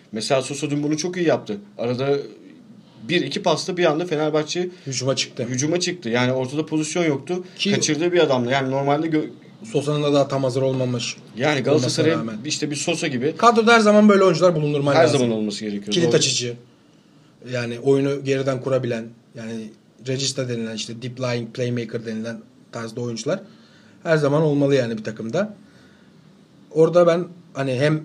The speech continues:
Speaker 2: seri gelirse Taylan seri rekabetinde de güzel bir takım kazanır yani burada. Kaybeden
Speaker 1: Takım
Speaker 2: olmaz.
Speaker 1: kazanır. Belki hoca işte şimdi, e, Taylan da fonksiyonel bir oyuncu. Yani sadece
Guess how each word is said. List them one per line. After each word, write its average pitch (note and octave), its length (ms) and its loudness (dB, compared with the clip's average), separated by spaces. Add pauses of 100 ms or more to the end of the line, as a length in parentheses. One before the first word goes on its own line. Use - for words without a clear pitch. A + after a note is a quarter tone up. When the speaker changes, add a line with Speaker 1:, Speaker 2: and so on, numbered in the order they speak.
(140)
Speaker 2:
seri D3+ 300 2
gelirse D#3 580 2
Taylan C#3 400 2
seri C#3 260 -2
rekabetinde C3+ 640 -2
de C3 60 -4
güzel A#2+ 320 -4
bir A#2 180 -8 (500)
takım C#3+ 220 0
kazanır B2 340 -2
yani G#2+ 260 -6
burada. G#2+ 200 -8
Kaybeden A2+ 280 -4
Speaker 1:
Takım B2 140 -2
Speaker 2:
olmaz. B2+ 120 2
Speaker 1:
kazanır. G#3+ 220 6
Belki F3 300 4
hoca F3+ 240 -2
işte F#3+ 200 -6
şimdi, F#3+ 220 -8
e, A#2+ 380 -12
Taylan D3+ 380 0
da F#3 60 -4 (260)
fonksiyonel F3 520 -2
bir G3 80 4
oyuncu. C3 180 0
Yani B2 140 2
sadece C#3+ 440 0